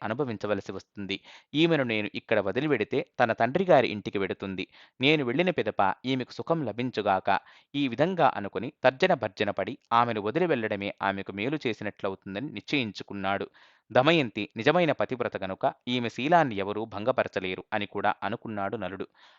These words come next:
నలుడు దమయంతిని వీడడానికి నిశ్చయించుకుని ఆమె సతీత్వం భంగపడే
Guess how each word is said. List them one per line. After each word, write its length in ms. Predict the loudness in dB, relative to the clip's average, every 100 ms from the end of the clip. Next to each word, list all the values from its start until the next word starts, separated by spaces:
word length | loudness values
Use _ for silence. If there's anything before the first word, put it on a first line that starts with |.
| 0
నలుడు 240 | 2 2 2
దమయంతిని 580 | -2 0 -2 -4 -8 -2
వీడడానికి 560 | 0 2 2 0 -4
నిశ్చయించుకుని 720 | -12 -6 -4 -6 -8 -8 -8 -4 2
ఆమె 220 | 2 2
సతీత్వం 520 | -4 -4 -6 -4 -4
భంగపడే 500 | -4 -4 -2 0